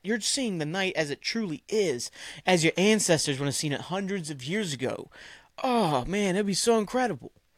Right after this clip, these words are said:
So I thought about, like, when I went to Minneapolis, like, maybe I'll rent a car and drive out that way. Like, maybe I'll drive out to, you know, middle of nowhere, South Dakota, and, you know, see what it's like.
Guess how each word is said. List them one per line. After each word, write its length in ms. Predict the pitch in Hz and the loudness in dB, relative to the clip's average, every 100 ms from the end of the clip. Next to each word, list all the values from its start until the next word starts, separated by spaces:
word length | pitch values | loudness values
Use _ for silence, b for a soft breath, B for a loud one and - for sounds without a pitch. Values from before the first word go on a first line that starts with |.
| B B B | B B B
So 100 | - | 0
I 60 | 254 | 2
thought 220 | 262 269 | 4 4
about, 260 | 214 175 | 6 4
like, 100 | 170 | 4
when 120 | 165 185 | 2 2
I 40 | |
went 120 | 196 | 0
to 40 | 185 | 0
Minneapolis, 460 | 180 208 240 175 | 0 2 0 -2
like, 100 | 156 | -2
maybe 180 | 226 330 | -2 2
I'll 120 | 262 | 2
rent 160 | 196 208 | 2 -2
a 120 | - | -2
car 200 | 175 180 | 0 0
and 100 | 135 | -2
drive 240 | 135 135 | -2 -2
out 200 | 135 156 | -2 -4
that 200 | 117 82 | -6 -8
way. 300 | 64 62 - - b b b b b | -8 -14 -14 -20 b b b b b
Like, 100 | 220 | -4
maybe 240 | 294 381 | 0 4
I'll 140 | 381 302 | 4 2
drive 320 | 165 208 226 | 2 2 2
out 340 | 196 196 - - | 0 -2 -6 -6
to, 340 | 170 151 135 | -2 -2 -4
you 100 | 143 | -4
know, 240 | 131 123 | -4 -4
middle 240 | 135 175 160 | -4 -2 -2
of 80 | 139 | -2
nowhere, 400 | 156 151 143 131 | 0 0 0 -2
South 320 | - 147 147 | 0 -2 -2
Dakota, 560 | 117 - 156 139 80 - b b b b b b _ | -8 -4 -4 -2 -8 -12 b b b b b b _
and, 380 | 143 135 127 147 - | -2 0 -2 -6 -6
you 60 | |
know, 160 | 151 143 | -4 -4
see 260 | - - | -6 -6
what 140 | 240 233 | 2 2
it's 160 | 226 | 2
like. 320 | 285 247 - | 2 4 0